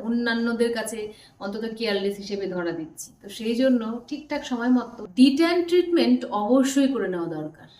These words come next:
আমি একটু মাঝে মাঝে এটা নেগলেক্ট করে ফেলি, কিন্তু যখনই আস্তে আস্তে দেখি না, নিজের রংটা পুরো চাপা পড়ে গেছে।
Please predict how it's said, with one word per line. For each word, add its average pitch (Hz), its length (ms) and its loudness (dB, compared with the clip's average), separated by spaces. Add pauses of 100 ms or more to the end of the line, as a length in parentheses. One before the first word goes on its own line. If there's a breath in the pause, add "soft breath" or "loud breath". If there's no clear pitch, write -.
(100)
আমি 254 240 2
একটু 294 240 -2
মাঝে 262 240 4
মাঝে 262 220 2
এটা 254 140 0
নেগলেক্ট 233 460 0
করে 240 220 0
ফেলি, 226 480 -2 (300)
কিন্তু 233 280 -6
যখনই 233 480 0
আস্তে 262 260 0
আস্তে 254 200 -2
দেখি 247 240 0
না, 202 220 -2 (520)
নিজের 214 320 -4
রংটা 220 280 -6
পুরো 240 320 -2
চাপা 285 300 -2
পড়ে 277 260 2
গেছে। 277 300 -2